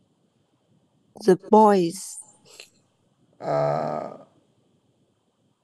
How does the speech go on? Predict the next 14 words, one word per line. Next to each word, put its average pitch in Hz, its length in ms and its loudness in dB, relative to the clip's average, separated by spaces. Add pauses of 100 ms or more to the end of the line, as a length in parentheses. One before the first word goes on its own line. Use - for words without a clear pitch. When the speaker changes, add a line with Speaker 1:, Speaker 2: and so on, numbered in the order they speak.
(1040)
Speaker 2:
chiếc 233 180 -6
xe 202 160 -4
máy 175 240 -4
đó. 160 320 -4 (2250)
Speaker 1:
The 180 80 4
motorbike. 185 840 0 (1160)
Speaker 2:
Đó, 180 100 -6 (100)
ờ. 139 200 -10 (440)
Đó, 151 460 -10
<laughs> 170 80 -10
lại - 220 -10
đi. 156 240 -10 (1120)
Speaker 1:
The 185 100 4
motorbike. 196 760 -2